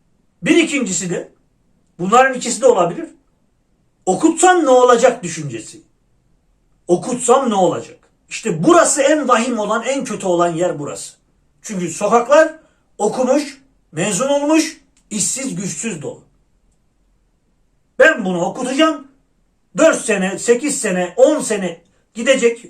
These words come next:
masraflarını karşılayacağım. Ondan sonra çıkacak, "Abi ben işsiz kaldım.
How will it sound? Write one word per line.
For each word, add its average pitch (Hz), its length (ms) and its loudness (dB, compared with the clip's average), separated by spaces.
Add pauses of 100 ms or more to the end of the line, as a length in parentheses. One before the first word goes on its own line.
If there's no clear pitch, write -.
(120)
masraflarını 185 720 0
karşılayacağım. 247 720 0 (260)
Ondan 262 280 2
sonra 214 280 0
çıkacak, 262 540 2 (300)
"Abi 262 580 2 (160)
ben 226 220 2
işsiz 190 460 -6
kaldım. - 320 -6